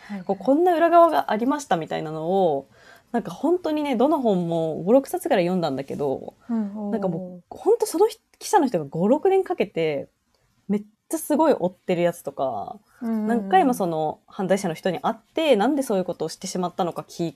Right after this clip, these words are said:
Speaker 2: 聞いて、こう、ひ-、一冊の本にまとめたとか、めちゃくちゃこう、その記者の人たちの熱量がやばくて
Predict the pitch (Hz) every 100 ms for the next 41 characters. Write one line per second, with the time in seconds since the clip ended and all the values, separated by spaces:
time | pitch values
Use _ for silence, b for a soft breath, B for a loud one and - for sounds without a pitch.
0 | _ - 185 165 170 165 156 - b b
1 | b - 170 - - 190 202 185 175 180
2 | 151 139 147 143 160 139 143 175 185 339
3 | - 349 339 285 285 247 254 240 - 330
4 | 240 - 247 233 170 151 143 143 135 -
5 | b b b - 185 196 311 339 202 165
6 | 151 151 190 - - 147 135 - -